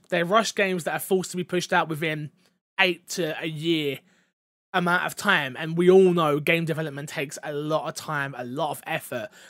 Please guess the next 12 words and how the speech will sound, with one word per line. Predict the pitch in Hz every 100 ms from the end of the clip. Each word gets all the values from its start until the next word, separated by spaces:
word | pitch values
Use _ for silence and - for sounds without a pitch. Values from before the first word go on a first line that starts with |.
| -
and | 147
a | 147
lot | 170 147
of | 151
money | 160 165 156 117 113
to | - 156
go | 147 143
into | 151 147
making | 127 127 135 107
a | 117
fantastic | - 135 139 - 185 - - 117 107
game. | - 143 107 95